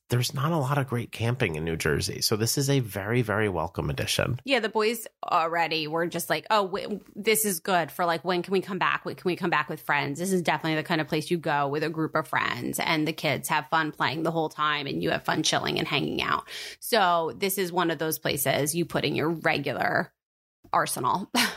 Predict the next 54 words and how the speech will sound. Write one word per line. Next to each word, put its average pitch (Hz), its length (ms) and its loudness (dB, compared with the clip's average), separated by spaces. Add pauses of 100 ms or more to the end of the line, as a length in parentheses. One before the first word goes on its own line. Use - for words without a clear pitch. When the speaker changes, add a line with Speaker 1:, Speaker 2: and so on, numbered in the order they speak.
(360)
Speaker 1:
Yeah, 185 380 2
and, 123 240 2
Speaker 2:
Of - 80 -2
campground 139 360 -4
Speaker 1:
uh, 120 40 2
Speaker 2:
planning. 139 180 -2
Speaker 1:
and 139 100 2
like 143 220 2
I 165 80 2
said, 160 420 0
you 127 100 4
know, 120 120 2
we 117 240 2
typically 139 480 0
have 98 320 -2
to 135 80 0
go 120 200 2
up 120 300 -2
into 135 300 2
New 135 100 2
York 131 420 -2
or 90 200 0
out 117 280 0
into 131 280 4
Pennsylvania. 113 840 0
So 104 200 0
this 127 240 0
is 135 180 -2
just, - 180 -2
this 113 220 0
is 113 160 2
a 92 140 0
great 87 360 0
one 90 220 0
for 85 180 -2
us, 85 300 0
and 82 80 0
I 78 60 0
think 85 200 0
it's - 120 -4
a 87 60 2
lot, 76 380 0
a 78 340 0
great 64 260 -2
one 78 140 -2
for 90 120 -2
a 85 40 2
lot 71 360 -2
of - 100 -6
people - 420 -2
in 85 180 2
the 85 80 2
tri-state 80 880 -2
area. 139 340 0